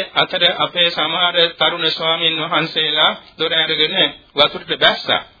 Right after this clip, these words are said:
මටත් කිව්වා, "බහින්න අනේ ස්වාමීනි, ආයෙත් රැල්ලක් එයි" කියලා. මං අත දික් කළේ, කිව්වා, "බය වෙන්න එපා දරුවෙනි. ආයෙ රැල්ල එන්නේ නෑ. මම හොඳට වතුර අඩු වුණාන් පස්සේ බහින්නම්" කියලා බැහැගත්තා.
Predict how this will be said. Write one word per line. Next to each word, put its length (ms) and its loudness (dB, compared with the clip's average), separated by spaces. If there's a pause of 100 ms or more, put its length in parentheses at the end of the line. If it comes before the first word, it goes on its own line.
(200)
මටත් 360 2
කිව්වා, 300 -4
"බහින්න 280 0
අනේ 280 0
ස්වාමීනි, 480 0
ආයෙත් 260 0
රැල්ලක් 440 0
එයි" 160 4
කියලා. 340 0 (720)
මං 180 0
අත 160 2
දික් 260 2
කළේ, 240 0
කිව්වා, 200 2
"බය 220 0
වෙන්න 200 0
එපා 280 0
දරුවෙනි. 520 -2 (680)
ආයෙ 260 0
රැල්ල 260 -2
එන්නේ 240 -2
නෑ. 240 2 (440)
මම 120 -6 (120)
හොඳට 320 0
වතුර 360 2
අඩු 200 0
වුණාන් 320 -2
පස්සේ 320 0
බහින්නම්" 460 0
කියලා 260 -4
බැහැගත්තා. 640 0